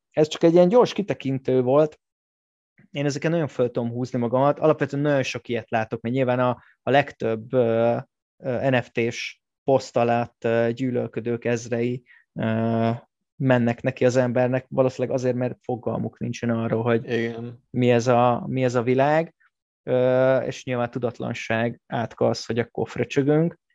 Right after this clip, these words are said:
Speaker 1: Ö, itt személy szerint azt sérelmeztem, hogy ez egy tök pozitív, végre egy pozitív cikk volt arról, hogy két grafikus belevágott, és hogy,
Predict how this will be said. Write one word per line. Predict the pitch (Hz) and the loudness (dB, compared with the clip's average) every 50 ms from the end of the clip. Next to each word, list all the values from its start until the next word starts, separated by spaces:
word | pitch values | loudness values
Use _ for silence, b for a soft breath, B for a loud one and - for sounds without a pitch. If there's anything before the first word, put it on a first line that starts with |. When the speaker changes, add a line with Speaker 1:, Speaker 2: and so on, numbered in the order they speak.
| _ _ _ _ - | _ _ _ _ -6
Speaker 1:
Ö, | - 131 123 123 127 127 147 156 | 0 2 4 6 6 6 6 6
itt | - 170 165 - _ - | 4 2 2 0 _ -12
személy | - - 180 170 165 156 | -2 2 2 4 4 4
szerint | 139 - - 139 139 131 - - | 2 2 0 -2 -2 -2 -6 -8
azt | - - 156 143 - - - - | -4 0 0 0 0 -2 -18 -14
sérelmeztem, | - - 139 135 139 135 135 135 131 127 - - - 127 123 | -6 -2 0 0 2 0 0 -2 -4 -6 -8 -6 -6 -6 -4
hogy | 113 135 127 131 | -4 -2 2 2
ez | 131 120 | 2 2
egy | 135 131 131 131 - _ _ | 2 0 0 -2 -6 _ _
tök | - 180 156 - - | 0 0 0 0 -2
pozitív, | - 151 139 123 127 - - - 123 120 117 107 | 0 0 0 0 -4 -10 -8 -6 -6 -4 -4 2
végre | 127 143 143 127 131 | 2 4 4 4 2
egy | 123 117 - | -2 -2 -2
pozitív | - 156 151 127 127 117 - 123 123 117 _ _ | 0 0 0 0 0 -6 -8 -8 -10 -12 _ _
cikk | - - 123 110 - | -6 -4 -4 -4 -4
volt | - 139 139 156 151 139 123 - | 0 4 6 8 8 8 6 4
arról, | - 143 135 127 123 123 120 113 | 2 2 4 4 4 4 4 2
hogy | 117 117 117 _ | 2 0 -2 _
két | - - 156 123 110 - | -6 -2 -2 -2 -2 -2
grafikus | 139 135 131 127 - - 123 _ - 123 120 120 | 0 0 0 0 -2 -6 -8 _ -6 -6 -6 -6
belevágott, | 113 135 147 151 143 127 120 117 113 117 104 120 117 - _ - | 0 2 4 6 6 6 4 2 0 0 -2 -4 -4 -4 _ -4
és | 120 117 - - - | -4 -4 -4 -6 -4
hogy, | - 117 113 110 110 | -2 0 0 0 -2